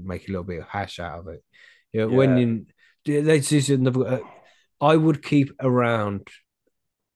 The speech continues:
Speaker 1: uh, when I'm doing some trimmings, just some isopropyl spray, 'cause I have loads of it anyway. And c-, I'm not using gloves most of the time, so I'll just spray a little bit of, uh,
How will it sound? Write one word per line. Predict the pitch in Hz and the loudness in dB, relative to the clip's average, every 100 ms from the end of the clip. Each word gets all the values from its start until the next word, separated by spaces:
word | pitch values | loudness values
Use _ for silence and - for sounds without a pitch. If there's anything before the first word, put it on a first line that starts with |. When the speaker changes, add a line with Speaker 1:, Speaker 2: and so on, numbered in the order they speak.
| _ 117 | _ -6
Speaker 1:
uh, | 113 110 | -4 0
when | 113 113 | -2 -2
I'm | 107 110 | -4 -4
doing | 113 117 | -2 -4
some | - 107 | -4 -8
trimmings, | - 113 104 | -6 -6 -6
just | 98 143 135 | -4 -4 -2
some | 139 | -4
isopropyl | - 127 - 110 123 110 - | -4 -4 -4 -2 -2 -2 -4
spray, | - - 110 92 | -14 -4 -4 -4
'cause | 98 101 | -6 -8
I | 98 110 | -4 -4
have | 104 98 - | -4 -6 -10
loads | 101 98 - | -6 -6 -6
of | 90 | -8
it | 87 | -6
anyway. | 104 90 85 90 _ _ _ _ | -6 -8 -10 -16 _ _ _ _
And | 107 110 107 98 - _ _ _ _ _ - - | -6 -4 -4 -6 -10 _ _ _ _ _ -14 -4
c-, | 131 | -4
I'm | 131 143 | -2 0
not | 139 123 | 0 0
using | 131 120 117 104 101 | -2 -2 -6 -6 -6
gloves | - 123 101 | 0 0 0
most | 104 95 | -12 -12
of | 95 | -12
the | |
time, | 95 87 | -12 -12
so | - 107 | -10 -6
I'll | 117 | -6
just | 139 - | -6 -8
spray | - 143 135 | -6 -4 -4
a | 117 - 127 | -6 -12 -4
little | 127 117 | -2 0
bit | 120 113 | -2 -4
of, | 110 101 | -6 -10
uh, | 107 104 104 | -8 -8 -8